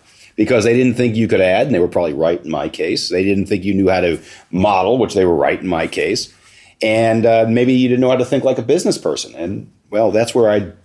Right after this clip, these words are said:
differed from them because I always thought differently. Uh, even when I was a lawyer, I always thought differently.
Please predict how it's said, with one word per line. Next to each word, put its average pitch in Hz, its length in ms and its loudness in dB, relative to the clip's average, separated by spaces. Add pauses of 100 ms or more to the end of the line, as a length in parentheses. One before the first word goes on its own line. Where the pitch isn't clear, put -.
differed 92 360 -2
from 73 260 -14
them 64 180 -10
because 76 220 -8
I 92 120 2
always 113 300 0
thought - 480 -2 (400)
differently. 73 600 -4 (800)
Uh, 73 220 -4
even 104 220 -2
when 95 100 0
I 90 60 0
was 82 120 -4
a 82 40 -6
lawyer, 82 320 0
I - 20 -2
always 80 260 -6
thought 80 440 -4
differently. 78 640 -8